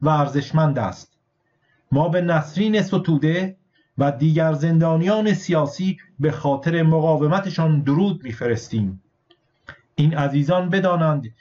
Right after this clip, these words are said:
که اگر جانشان برای دشخیمان مستبد فاقد ارزش باشد، اما برای مردم ایران در گرانبهایی است که میبایست از آن محافظت شود.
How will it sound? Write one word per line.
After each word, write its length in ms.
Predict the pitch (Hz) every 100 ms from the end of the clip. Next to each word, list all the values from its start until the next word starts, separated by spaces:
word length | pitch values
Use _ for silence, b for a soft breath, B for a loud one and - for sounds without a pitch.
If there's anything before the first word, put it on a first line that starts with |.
| b _
که 160 | 147
اگر 300 | 165 180 190 170
جانشان 760 | 151 190 208 180 151 131 113 - -
برای 380 | 135 151 180 175
دشخیمان 720 | 165 165 - 170 180 208 208
مستبد 680 | 190 175 - 170 156 214 196 -
فاقد 460 | _ 180 175 156 151
ارزش 520 | 147 139 123 123 113
باشد، 520 | 127 110 165 165 - b b b b -
اما 420 | 135 143 156 151
برای 580 | 135 151 165 202 196 190
مردم 480 | 185 170 156 175
ایران 560 | 175 160 143 160 170 156 - _ - 113
در 300 | 156 160 160
گرانبهایی 840 | 143 151 156 151 147 190 202 190
است 260 | 156 - - _ -
که 120 | 165
میبایست 840 | 165 156 143 139 147 156 147 - -
از 220 | 143 139
آن 180 | 151 151
محافظت 680 | 143 131 135 143 139 180 180
شود. 340 | 123 110